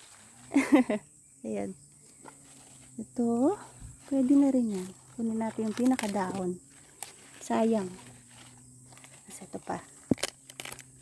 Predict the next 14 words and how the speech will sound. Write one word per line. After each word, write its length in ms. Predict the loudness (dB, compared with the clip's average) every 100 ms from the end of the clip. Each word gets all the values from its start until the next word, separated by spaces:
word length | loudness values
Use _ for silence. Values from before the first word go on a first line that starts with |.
| -20 -20 -20 -20 -20 -20 -20 -20 -20 -20 -20 -20 -20 -20 -12
Ayan. 240 | -8 -8 -10 -20 -20 -20 -20 -20 -20 -20 -20 -20 -20 -20 -20 -20 -20 -20
May, 160 | -20 -14 -10
may 480 | -6 -2 -2 -2 -4
ano. 240 | -6 -4 -6 -12 -20 -14 -10 -10 -6 -2
Basta, 260 | 6 8
um, 320 | 10 8 6 4
okay 320 | 2 2 2
pa 80 | 4
yung 180 | 4 4
dahon, 300 | 4 2 -2
pwede 240 | -2 -6
pa 140 | -6 -8
yan. 240 | -10 -10 -12 -14 -12 -12 -12 -14 -14 -18 -20
Ito. 120 | -16